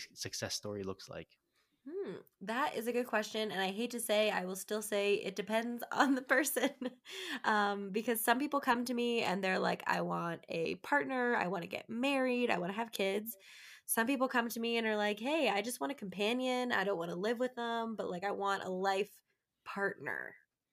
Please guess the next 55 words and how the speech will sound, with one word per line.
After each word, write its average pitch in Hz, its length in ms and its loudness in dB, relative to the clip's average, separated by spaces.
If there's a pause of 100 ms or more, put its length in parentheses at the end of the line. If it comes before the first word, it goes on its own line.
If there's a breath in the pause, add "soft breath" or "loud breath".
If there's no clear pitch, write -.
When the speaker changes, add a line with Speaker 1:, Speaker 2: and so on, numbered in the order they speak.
(720)
Speaker 2:
Um, 185 360 0
and - 220 2
some - 100 4
Speaker 1:
Mm, - 20 -4
Speaker 2:
people 240 200 0
are 233 160 4
Speaker 1:
mm. - 0 -
Speaker 2:
like, 202 260 0
"Hey, 277 480 0
I 208 100 4
just, 233 200 -4
like, 233 180 -2
literally 220 380 0
don't 208 180 0
know 208 100 -2
how 208 120 2
to 196 100 0
date, 185 340 0
and 180 140 -2
I 180 80 -2
just 180 220 -6
wanna 180 460 -4
figure 190 260 0
that 190 180 2
out, 196 300 8 (420 loud breath)
and 180 420 0
I - 120 -2
wanna 175 280 -2
meet 185 260 -4
some 202 120 -6
awesome 196 240 -6
people." 262 400 -4 (1000 soft breath)
So, 196 600 4
you 220 180 2
know, 214 120 4
of 208 120 0
course, 240 240 2
I 247 40 2
have 202 300 4
the 202 80 -2
success 202 460 -2
stories 190 340 0
of, 185 140 -4
like, 175 240 -4
you 196 60 -4
know, 202 120 -2
people 196 300 -8
coming - 280 -6
together 254 600 2
and 196 200 2
meeting 190 220 0
on 160 100 -4
a - 60 -4
blind - 360 -4
date 262 440 2